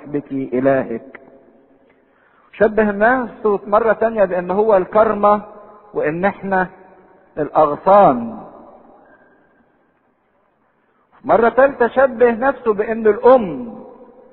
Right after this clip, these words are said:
واحنا الطفل الوليد بتاعها، "إن نسيت الام رضيعها فانا لا انساكم."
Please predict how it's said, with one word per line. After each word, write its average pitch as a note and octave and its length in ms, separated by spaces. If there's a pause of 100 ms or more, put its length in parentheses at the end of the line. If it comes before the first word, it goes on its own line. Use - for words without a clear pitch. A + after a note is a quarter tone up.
(460)
واحنا D#3 360
الطفل D#3+ 500
الوليد D3 480
بتاعها، B2+ 640 (360)
"إن D#3+ 220
نسيت F3 360
الام F3 380
رضيعها D#3 640
فانا D3 560 (540)
لا D3+ 300
انساكم." D3 720